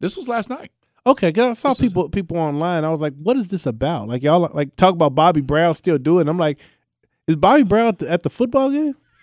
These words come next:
Speaker 1: <laughs> Yeah, it was, uh, so, uh, Drew Hill opened up the show.
Speaker 2: <laughs>
Speaker 1: And, and
Speaker 2: Why?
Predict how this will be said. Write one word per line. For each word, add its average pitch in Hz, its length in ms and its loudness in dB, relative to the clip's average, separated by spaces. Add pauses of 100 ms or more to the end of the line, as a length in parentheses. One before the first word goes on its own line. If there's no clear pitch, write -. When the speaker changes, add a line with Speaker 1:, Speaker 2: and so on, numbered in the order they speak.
Speaker 1:
<laughs> 392 80 0 (1080)
Yeah, - 240 -10
it - 80 0
was, 127 200 -2
uh, 101 380 0 (320)
so, 101 380 -4
uh, 92 240 -6 (160)
Drew 208 220 0
Hill 180 200 4
opened 120 280 -2
up 120 140 0
the 101 60 -12
show. 87 300 -6 (520)
Speaker 2:
<laughs> - 440 -2
Speaker 1:
And, - 200 0
and 294 140 -2
Speaker 2:
Why? 196 640 -2